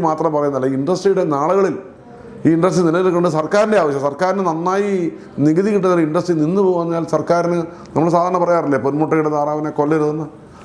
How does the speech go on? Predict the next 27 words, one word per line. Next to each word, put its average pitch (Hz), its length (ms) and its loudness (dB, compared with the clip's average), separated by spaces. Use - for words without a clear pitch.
അപ്പോൾ 165 200 4
അതുകൊണ്ടല്ല, 208 360 4
അല്ലാതെ 165 220 2
ഇവിടെ 175 220 4
ആരെങ്കിലും 170 320 0
യുദ്ധപ്രഖ്യാപനമോ 160 680 0
ഏതെങ്കിലും 147 360 0
രാഷ്ട്രീയ 156 380 0
പ്രേരിതമോ, 151 320 2
സിനിമക്കാർക്കെതിരെ 160 720 0
രാഷ്ട്രീയമില്ല 147 380 2
കേട്ടോ. 76 160 -8
സിനിമ 147 300 4
എന്ന് 175 200 0
പറയുന്നത് 165 360 2
ഇരുട്ടത്തെടുത്ത് 160 540 2
വെട്ടത്ത് 156 320 0
കാണിക്കുന്ന 156 300 2
പ്രതിഭാസമാണ്. 131 600 -2
ഞങ്ങൾക്ക് 196 300 0
ആർക്കും 196 320 -2
ഒരു 190 200 4
രാഷ്ട്രീയമില്ല. 175 440 2
ഞങ്ങൾക്ക് 208 340 2
സ്വന്തം 185 280 0
വ്യക്തിപരമായ 233 460 2
രാഷ്ട്രീയമുണ്ട്, 135 400 -2